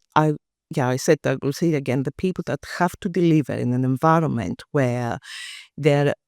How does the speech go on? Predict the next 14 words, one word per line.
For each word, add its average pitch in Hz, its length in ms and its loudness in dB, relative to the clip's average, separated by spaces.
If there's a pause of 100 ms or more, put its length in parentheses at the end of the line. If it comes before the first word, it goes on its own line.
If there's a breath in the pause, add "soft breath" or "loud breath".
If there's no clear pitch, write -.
(120)
constantly 143 840 2
jumping 151 560 -2
through 139 260 -4 (140)
hoops 139 300 -2
to 143 100 -10
get 135 280 -4
things 123 440 -8
done, 180 540 2 (580 loud breath)
and 175 100 -2
for 190 140 2
good 196 300 0
reason, 202 460 2
because 214 500 -2 (280)
they 202 260 4